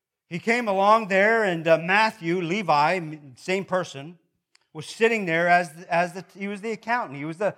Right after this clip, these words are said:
he worked for the I R S. And Jesus comes along and says,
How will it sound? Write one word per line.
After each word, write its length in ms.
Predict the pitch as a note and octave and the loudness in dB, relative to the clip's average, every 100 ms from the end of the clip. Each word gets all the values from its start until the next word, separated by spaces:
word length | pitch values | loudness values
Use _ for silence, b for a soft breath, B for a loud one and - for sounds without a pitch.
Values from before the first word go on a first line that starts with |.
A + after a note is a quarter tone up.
| b b | b b
he 100 | F3 | -2
worked 260 | G#3+ A3 - | 0 0 -4
for 100 | A3 | 0
the 100 | A3 | 6
I 200 | A3 A3 | 6 6
R 140 | A3 | 0
S. 380 | A#3 G2 - - | -2 -2 -8 -20
And 120 | B2+ | -18
Jesus 340 | D3+ F3 E3+ | -14 -14 -14
comes 220 | - F#3+ E3 | -10 -10 -6
along 360 | E3+ G#3 A3+ | 0 2 0
and 100 | F#3 | -4
says, 340 | G3 F#3+ F3+ | -4 -4 -4